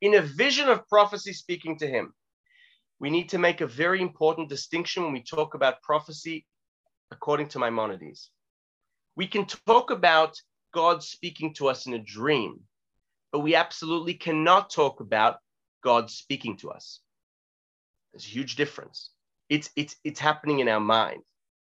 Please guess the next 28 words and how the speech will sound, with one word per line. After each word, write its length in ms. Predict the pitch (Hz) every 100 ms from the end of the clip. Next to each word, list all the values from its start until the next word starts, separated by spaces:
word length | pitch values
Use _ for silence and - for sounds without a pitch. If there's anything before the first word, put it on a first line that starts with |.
| _
Okay, 120 | 135
for, 160 | 147 165
for 160 | - 165
my, 140 | 165
and, 300 | 165 - 160
and 200 | 170 165
Maimonides 560 | 170 170 185 214 233 196
was, 180 | 185
was 220 | 190 156 156
attacked 640 | 151 - 214 - _ -
for 140 | - 131
this. 160 | 196
He 100 | -
was, 140 | 226 208
he 220 | 180 175
was 80 | 147
brutally 380 | 240 262 247 190
attacked 340 | 185 185 -
for 60 | 120
this. 120 | 113
Why? 440 | 135 131 101 127 _ _ - - _ -
Because 260 | 190 202
as 100 | 185
part 320 | - 190 208 226
of 100 | 214
the 100 | 202
Maimonidean 640 | 175 170 170 160 170 156
practice, 640 | - 196 214 - 131 -